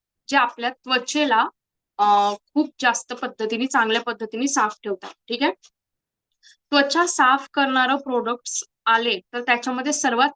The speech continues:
पहिले एक नंबरला येते आणि ते म्हणजे क्लिन्झिंग मिल्क आहे. ओके, क्लिन्झिंग मिल्क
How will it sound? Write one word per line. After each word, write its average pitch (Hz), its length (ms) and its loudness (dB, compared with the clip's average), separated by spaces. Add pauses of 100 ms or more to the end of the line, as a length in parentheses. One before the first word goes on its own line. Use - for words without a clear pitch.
(100)
पहिले 233 260 -4
एक 254 300 -4
नंबरला 226 380 -4
येते 202 180 -6
आणि 233 200 -2
ते 247 200 -2
म्हणजे 240 340 -4
क्लिन्झिंग 233 560 -2
मिल्क 226 400 -6
आहे. 175 240 -4 (1400)
ओके, 254 240 2 (960)
क्लिन्झिंग 269 460 8
मिल्क 294 200 4